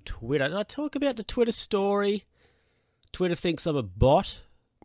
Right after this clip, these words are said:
Uh, I'm working on that, though. I haven't been asked to sort of prove that I'm not a rabbit the last few times I've logged on to Twitter, so thanks for that, Twitter. You're doing a great job out there. Um, yeah, and of course you can schmooze on over. We've got a Discord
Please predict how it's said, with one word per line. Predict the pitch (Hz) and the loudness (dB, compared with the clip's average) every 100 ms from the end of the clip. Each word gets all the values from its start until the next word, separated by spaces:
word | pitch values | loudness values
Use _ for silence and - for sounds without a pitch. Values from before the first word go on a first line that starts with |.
| _ _ _ _ _ _ _ | _ _ _ _ _ _ _
Uh, | 113 110 113 | -6 -4 0
I'm | 131 139 | 2 6
working | 165 214 240 156 | 8 8 8 4
on | 110 | 2
that, | 101 95 | 0 -4
though. | - 92 | -6 -2
I | 101 | 0
haven't | 135 151 | 2 2
been | 123 120 | 2 4
asked | 120 - - | 2 -2 -6
to | 110 107 | -4 -4
sort | - 117 104 | -4 -6 -6
of | - | -8
prove | 120 120 117 98 | -6 -4 -4 -6
that | 107 | -8
I'm | 104 107 | -6 -6
not | 107 | -6
a | 101 | -6
rabbit | 101 110 127 - _ - - - - - | -4 -2 0 -2 _ -20 -20 -20 -14 -4
the | |
last | 110 110 | -4 -2
few | 113 | -4
times | 107 104 98 | -6 -8 -8
I've | - 101 | -8 -8
logged | 90 85 | -8 -8
on | 90 | -12
to | 85 | -12
Twitter, | - - 85 | -12 -12 -12
so | - - | -14 -18
thanks | - 101 98 - | -14 -12 -12 -12
for | 87 | -14
that, | 90 - | -16 -14
Twitter. | - 87 90 - _ _ _ _ - | -12 -12 -14 -18 _ _ _ _ -8
You're | 107 | 0
doing | 139 120 | 2 4
a | 104 | 0
great | 101 90 92 | -4 -8 -10
job | 95 90 | -12 -12
out | 90 | -14
there. | 101 - - - - - _ | -18 -20 -20 -20 -20 -20 _
Um, | 165 170 175 180 170 170 - _ _ _ - | 2 4 4 4 2 0 -4 _ _ _ -2
yeah, | 214 208 | 2 4
and | 160 | 2
of | - | -2
course | 180 151 | -4 -4
you | 143 | -4
can | |
schmooze | - 196 233 160 | -2 2 2 2
on | 127 | 2
over. | 123 | 4
We've | 120 | 2
got | 120 110 | 0 -2
a | 101 | -4
Discord | 87 139 - 101 101 95 | -2 -4 -4 -8 -8 -8